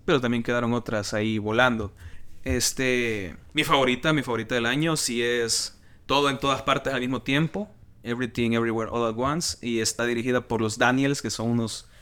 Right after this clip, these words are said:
genios absolutos. Eh, obtuvo mejor guión, obtuvo mejor película, eh, sus protagonistas ganaron mejor actuación,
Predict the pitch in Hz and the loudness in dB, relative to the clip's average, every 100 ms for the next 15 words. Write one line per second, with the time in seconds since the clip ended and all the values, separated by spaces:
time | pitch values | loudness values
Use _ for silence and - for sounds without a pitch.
0 | - - 127 127 120 - 123 143 - 147 | -8 0 2 2 0 0 0 -2 -2 -6
1 | - - - - - - 104 - 123 123 | -8 -16 -20 -14 -10 -8 -8 -2 2 4
2 | 123 120 110 120 113 123 165 190 196 202 | 6 4 0 -2 0 4 4 4 2 -4
3 | - 107 - 120 120 110 104 107 117 117 | -10 -8 -2 0 2 2 2 0 0 2
4 | 131 190 190 185 185 170 107 95 - - | 2 2 4 2 2 -2 -4 -4 -6 -6
5 | 120 113 104 104 113 127 - 107 101 95 | -2 -2 0 0 0 0 0 0 0 0
6 | 95 98 110 110 92 95 - - - 113 | -2 -2 0 -2 -4 -10 -14 -18 -6 -2
7 | 110 - - 160 170 185 190 190 | -2 -2 0 2 4 4 4 0